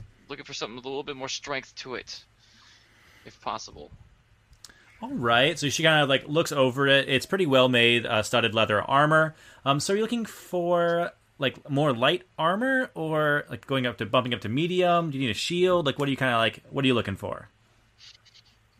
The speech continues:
Speaker 1: Y-, maybe bump, I mean, bumping up to medium would be nice. And I, I, how, how much are the shields, by the way? I don't wanna go too crazy on the prices.
Speaker 2: Uh, we have a deal going right now that if you buy a set of armor, we toss a shield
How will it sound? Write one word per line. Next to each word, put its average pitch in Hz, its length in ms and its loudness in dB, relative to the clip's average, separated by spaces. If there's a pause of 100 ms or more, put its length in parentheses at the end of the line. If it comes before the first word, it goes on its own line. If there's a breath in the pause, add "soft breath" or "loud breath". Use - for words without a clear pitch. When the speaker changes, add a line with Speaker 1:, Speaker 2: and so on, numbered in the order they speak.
(600 loud breath)
Speaker 1:
Y-, - 80 -20 (220)
maybe 214 360 -10
bump, 180 200 -10 (120)
I 156 140 -10
mean, 156 140 -10
bumping 202 340 -8
up 202 120 -10
to 139 120 -14
medium 135 380 -14
would 127 180 -14
be 117 100 -16
nice. 107 380 -14
And 127 180 -18 (360)
I, 135 160 -12 (180)
I, - 140 -6
how, 190 420 -6
how 196 180 -8
much 208 400 -8
are 135 220 -4
the 131 160 -12
shields, - 960 -10 (220)
by 120 100 -12
the 123 80 -16
way? 90 140 -10 (100)
I 120 60 -8
don't 127 100 -8
wanna 139 180 -6
go 120 140 -12
too - 180 -14
crazy 120 380 -8
on 113 60 -8
the 107 80 -14
prices. - 640 -14 (1080 loud breath)
Speaker 2:
Uh, 151 120 -2
we 202 80 6
have 262 80 8
a 233 40 2
deal 147 280 0
going 208 180 0
right 190 160 2
now 151 220 4
that 151 80 -4
if 147 100 -4
you 139 60 -4
buy 139 180 4
a 160 60 4
set 165 160 0
of 139 80 0
armor, 123 340 0
we 127 80 0
toss 120 300 0
a 123 60 -8
shield 123 500 -4